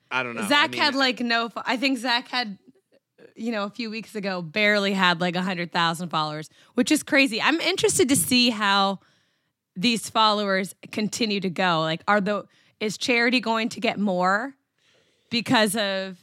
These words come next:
Speaker 1: Does Zach have a TikTok?
Speaker 2: Absolutely not.
Speaker 1: Where he just does robot voices?
Speaker 2: Absolutely not.
Speaker 1: Yeah, I don't know. I, yeah, I don't know. Charity, um, again, this goes back to, like,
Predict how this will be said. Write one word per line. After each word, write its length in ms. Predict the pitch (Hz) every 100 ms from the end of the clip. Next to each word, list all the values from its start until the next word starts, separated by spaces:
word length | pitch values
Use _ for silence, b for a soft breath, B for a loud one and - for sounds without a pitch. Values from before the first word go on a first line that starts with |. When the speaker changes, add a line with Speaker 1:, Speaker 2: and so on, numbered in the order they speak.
| _ _ -
Speaker 1:
Does 180 | 151 156
Zach 240 | 185 214
have 120 | 262 220
a 60 |
TikTok? 720 | - 220 - 233 247 262 - -
Speaker 2:
Absolutely 680 | 196 185 180 - 175 - 147
not. 320 | 139 98 85 202 _ -
Speaker 1:
Where 120 | 156
he 140 | 160
just 180 | 156 147
does 220 | 165 143
robot 440 | 151 160 170 180 165
voices? 280 | 175 185 190 208
Speaker 2:
Absolutely 380 | 202 196 180
not. 240 | 175 165 156
Speaker 1:
Yeah, 120 | 143
I 120 | 151
don't 120 | 160 156
know. 280 | 139 104 104
I, 180 | 135 - b b b b _ _
yeah, 280 | 147 156 147
I 180 | 165 226
don't 120 | 262
know. 220 | 240 165
Charity, 960 | - 202 208 220 220 226 220 214 185 _ 170
um, 560 | 165 165 165 165 160 170 _ _ _ _ _ _ _ _ _ _ _ _ _ _
again, 320 | 175 202 240 196
this 160 | 190
goes 260 | 202 208 151
back 360 | 143 160 202 - -
to, 300 | 156 156 151
like, 440 | 147 143 139 -